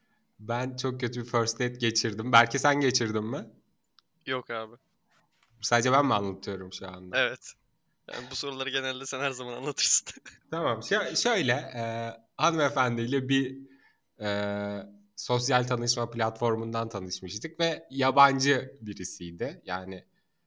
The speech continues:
Speaker 1: Meksika asıllı, Amerikalı birisiydi. E,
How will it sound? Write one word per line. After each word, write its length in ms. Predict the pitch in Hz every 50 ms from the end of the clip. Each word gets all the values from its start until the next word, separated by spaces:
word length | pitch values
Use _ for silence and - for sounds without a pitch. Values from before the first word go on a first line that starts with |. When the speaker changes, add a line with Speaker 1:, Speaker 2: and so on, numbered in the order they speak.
| _ _ _ _
Speaker 1:
Meksika 520 | 101 101 110 110 - - - 127 123 - 107
asıllı, 460 | 98 95 - - - 92 95 110 123
Amerikalı 580 | 127 117 110 104 101 101 - - 98 95 92 92
birisiydi. 680 | 92 92 90 - - - 90 90 90 101 131 - - _ _ _ _ _ _ _ _ _ _ _ _ _ _ _ _ _ _ _ _ _ _ _ _ -
E, 40 | 104